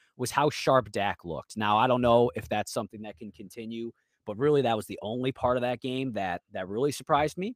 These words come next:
besides, besides the Buccaneers just utterly fluttering in that game and just being really, really lackluster. They, they never got it going. And the,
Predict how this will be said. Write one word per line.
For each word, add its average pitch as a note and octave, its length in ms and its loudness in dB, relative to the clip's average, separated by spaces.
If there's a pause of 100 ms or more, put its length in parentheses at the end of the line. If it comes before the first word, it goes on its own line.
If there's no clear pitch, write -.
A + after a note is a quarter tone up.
besides, A#2+ 640 0 (540)
besides C#3+ 420 4
the D3 60 -2
Buccaneers B2 540 2
just - 240 -4 (180)
utterly A2+ 400 4
fluttering F#2 680 -2
in G2 140 -6
that F2+ 200 -2
game F#2 300 -4
and F2+ 140 -10
just - 200 -14
being F#2+ 280 -8
really, G2 420 -4 (460)
really F#3 200 8
lackluster. A#2+ 760 10
They, G#2+ 180 4
they G2+ 160 -2
never B2+ 760 2
got A2+ 280 6
it G#2+ 160 -2
going. E2 500 -6
And G2 460 -4
the, F#2 280 -4